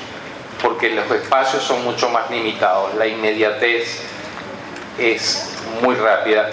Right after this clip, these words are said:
entonces hay que ser mucho más delicado en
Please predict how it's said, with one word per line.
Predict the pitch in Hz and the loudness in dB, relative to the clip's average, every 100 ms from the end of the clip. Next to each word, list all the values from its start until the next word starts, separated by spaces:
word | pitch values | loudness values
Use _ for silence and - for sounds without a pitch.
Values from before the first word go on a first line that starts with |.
| - | -6
entonces | - 127 147 143 | -2 2 2 2
hay | 147 | 0
que | 139 147 | 2 2
ser | 143 135 139 | 2 0 2
mucho | 165 165 170 | 0 2 2
más | 151 143 | 2 2
delicado | 143 131 - 123 117 110 113 110 - - - - - | 2 2 2 4 6 4 2 -4 -8 -10 -12 -12 -2
en | 127 117 | -2 -2